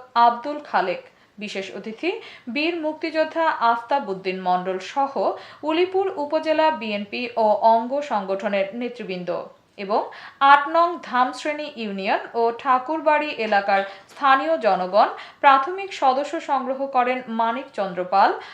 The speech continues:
হারুন অর রশিদ শামীম, হুমায়ুন কবির সুমন ও উম্মে রনি সহ শতাধিক সদস্য। বক্তব্যে বক্তারা বলেন, বিগত দিনে আওয়ামী লীগ দল বিনা ভোটে সরকার গঠন করেছিলেন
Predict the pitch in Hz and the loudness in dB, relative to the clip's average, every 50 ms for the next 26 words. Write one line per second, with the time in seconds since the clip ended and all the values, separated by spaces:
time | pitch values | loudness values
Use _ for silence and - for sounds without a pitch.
0 | - - - - 294 285 294 330 359 370 359 330 330 311 311 302 302 302 - 311 | -20 -18 -4 2 4 4 4 4 4 2 4 2 4 4 2 0 0 -2 -4 -8
1 | 294 - - - - - 277 220 190 185 202 285 - - - - - - - - | -8 -8 -10 -10 -8 -6 -4 -4 -4 -4 -4 -6 -8 -10 -14 -18 -20 -18 -8 -6
2 | 302 302 302 311 311 320 330 330 330 311 285 269 269 285 285 285 - - 269 226 | -4 0 2 4 4 4 4 2 0 2 2 2 2 -2 -4 -6 -6 -8 -8 -4
3 | 202 202 220 330 - - - - - - - 254 240 - 277 277 277 285 294 294 | 0 0 0 0 0 -4 -12 -18 -10 -2 0 2 2 2 0 -4 -4 -2 -2 0
4 | 294 262 214 190 190 185 185 - - 196 180 180 - 247 330 440 - - - - | 0 0 2 0 0 0 -2 -4 -4 -4 -4 0 0 0 0 0 -2 -6 -16 -18
5 | - - - 302 294 294 302 320 320 339 339 330 - - - 233 202 190 190 196 | -16 -8 -2 0 0 2 2 0 -2 -2 -4 -6 -8 -4 0 0 0 0 -2 -4
6 | - - 214 202 196 196 208 202 220 233 240 - - - 269 - - 185 185 254 | -4 -2 0 0 0 -2 -4 -4 -4 -4 -4 -4 -4 -2 -2 -2 -2 -2 -2 -2
7 | 381 - - - - - - 240 254 254 262 262 - 330 330 359 359 359 370 359 | -2 -4 -8 -14 -20 -16 0 4 6 6 6 6 2 2 2 2 2 4 4 2
8 | - - 311 381 294 220 254 254 247 262 277 277 - 294 285 220 214 202 190 190 | 2 2 -2 -6 -8 -8 -8 -6 -4 -4 -4 -4 -2 -4 -4 -4 -4 -6 -4 -4
9 | 196 196 - - 170 202 226 254 254 269 262 269 277 240 214 185 185 170 208 294 | -4 -4 -2 0 0 2 2 0 0 -4 -8 -10 -10 -10 -6 -2 2 2 2 2
10 | 370 - - - - - 220 208 262 277 285 320 339 349 339 - 302 302 311 311 | 2 -2 -10 -16 -14 -12 -8 -6 -6 -4 -2 0 0 -2 -2 -2 -6 -6 -4 -4
11 | 311 302 - - 240 202 196 196 196 202 196 196 202 190 190 190 - - 269 262 | -6 -6 -4 0 0 0 0 0 0 0 0 0 0 0 -2 -2 -6 -10 -12 -10
12 | - 185 170 165 165 - - 190 180 170 165 | -8 -8 -6 -6 -8 -10 -8 -4 -4 -4 -4